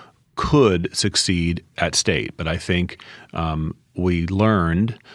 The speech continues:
that it's a lot harder than he thought, and he didn't get off to the, he didn't get off to a very good start by sort of leading with a, um, major reorganization, uh, as well as, of course, don't forget, he, you know,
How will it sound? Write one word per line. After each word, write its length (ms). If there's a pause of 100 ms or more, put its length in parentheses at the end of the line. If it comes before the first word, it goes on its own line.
(200)
that 540 (100)
it's 180
a 60
lot 220
harder 560
than 480
he 460
thought, 500
and 360
he 120
didn't 240
get 140
off 240
to 80
the, 280
he 80
didn't 400
get 120
off 180
to 80
a 40
very 220
good 180
start 400
by 160
sort 200
of 100
leading 640 (360)
with 500 (440)
a, 480 (520)
um, 560
major 500
reorganization, 1080 (100)
uh, 320 (140)
as 200
well 300
as, 220
of 60
course, 300
don't 160
forget, 480
he, 320
you 140
know, 200